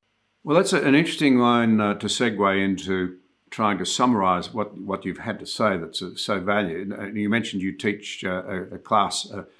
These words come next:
uh, as a futurologist. Um, a question around, uh, if you take that approach with the Americans, we've seen in covid, it's been interesting, Australians have been relatively willing to obey dictates from the government in lockdowns and so forth. And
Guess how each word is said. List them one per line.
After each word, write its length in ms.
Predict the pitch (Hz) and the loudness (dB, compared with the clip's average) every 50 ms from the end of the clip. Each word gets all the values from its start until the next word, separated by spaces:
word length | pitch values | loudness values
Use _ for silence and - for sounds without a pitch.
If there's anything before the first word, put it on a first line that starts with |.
| _ _ _ _ _ - | _ _ _ _ _ -10
uh, 160 | - 98 92 92 | -8 -8 -6 -6
as 120 | 92 90 | -6 -6
a 80 | 95 95 | -6 -8
futurologist. 1120 | - - - - - 113 110 110 - 104 95 104 120 120 98 - 82 78 73 - - - _ _ _ _ _ _ _ _ - | -8 -12 -14 -6 -2 -2 -2 -2 -2 0 2 2 2 2 0 -4 -6 -8 -8 -8 -10 -12 _ _ _ _ _ _ _ _ -2
Um, 300 | 117 123 123 120 - - _ _ _ _ _ _ _ _ _ _ _ _ _ _ _ _ _ _ _ _ _ _ _ _ _ - - | 0 0 0 0 -2 -6 _ _ _ _ _ _ _ _ _ _ _ _ _ _ _ _ _ _ _ _ _ _ _ _ _ -6 -6
a 80 | 123 | -6
question 400 | - - - 185 180 - 143 123 | -2 2 2 2 2 4 2 4
around, 400 | 117 113 117 120 120 117 113 110 | 4 4 4 4 4 2 2 0
uh, 320 | - - - - - - - _ _ _ _ _ _ - | -2 -6 -12 -14 -16 -18 -20 _ _ _ _ _ _ 0
if 200 | 160 160 160 - | 0 0 2 2
you 80 | 190 175 | 0 0
take 340 | - - 160 170 170 170 | 0 2 2 2 2 2
that 140 | 156 120 104 | 0 0 0
approach 340 | 98 - - 117 101 90 - | 0 0 0 -2 -2 -2 -2
with 100 | 110 90 | -4 -2
the 80 | 98 95 | 0 0
Americans, 540 | 98 104 104 104 101 101 98 92 90 - | 0 2 0 0 -2 -4 -8 -8 -6 -4
we've 100 | - 110 | -2 -2
seen 280 | - - - 190 196 185 | 0 4 4 4 6 6
in 160 | 151 120 110 | 4 4 2
covid, 300 | 107 143 147 139 117 95 | 2 2 2 2 2 2
it's 100 | 95 - | -2 -2
been 180 | - 127 113 127 | 0 2 4 4
interesting, 360 | 131 131 - - 110 92 - - - _ - | 2 2 -2 -4 -4 -4 -4 -8 -16 _ -6
Australians 460 | 107 - - 147 147 156 151 139 117 | -6 -2 2 2 4 4 4 4 2
have 140 | 113 107 - | 2 -2 -2
been 500 | 117 113 107 107 104 104 101 101 - - _ _ _ _ - 123 | 0 0 2 2 2 0 0 -2 -6 -18 _ _ _ _ -12 -6
relatively 600 | 117 104 143 175 202 202 190 170 139 123 123 113 | 0 2 4 6 6 6 4 4 2 2 0 2
willing 440 | 110 110 120 113 110 95 85 90 | 2 2 2 2 2 0 -2 -4
to 240 | 92 - 110 101 98 | -6 -6 -6 -4 -4
obey 380 | 98 90 87 104 104 104 101 98 | -4 -2 -2 0 0 0 0 -2
dictates 560 | 87 82 - - - - - 101 90 87 - | -2 -2 -4 -4 -6 -6 -6 -6 -6 -6 -8
from 140 | - 101 90 | -8 -6 -4
the 80 | 90 | -4
government 480 | 87 92 95 85 85 92 85 87 90 85 | -2 -2 -2 -2 -2 -4 -6 -6 -6 -6
in 160 | 95 87 90 | -6 -4 -4
lockdowns 560 | 95 95 95 - - 85 87 85 87 82 82 | -2 -2 -4 -4 -6 -10 -10 -10 -8 -10 -12
and 120 | 85 82 85 | -12 -12 -8
so 160 | - 92 87 | -6 -6 -6
forth. 380 | 87 - - 85 82 - - - | -6 -8 -10 -10 -10 -10 -10 -10
And 240 | 95 90 90 87 | -8 -8 -6 -8